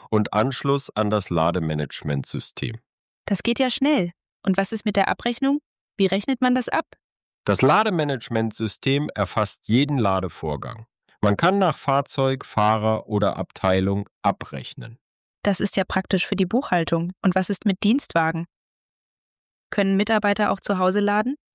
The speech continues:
Speaker 1: Ja, mit speziellen Ladekarten können Mitarbeiter auch an öffentlichen Ladesäulen laden.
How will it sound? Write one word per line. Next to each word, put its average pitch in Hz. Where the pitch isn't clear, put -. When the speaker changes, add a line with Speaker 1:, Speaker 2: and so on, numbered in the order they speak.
Speaker 1:
Ja, 139
mit 92
speziellen 143
Ladekarten 87
können 151
Mitarbeiter 80
auch 110
an 120
öffentlichen 82
Ladesäulen 73
laden. 67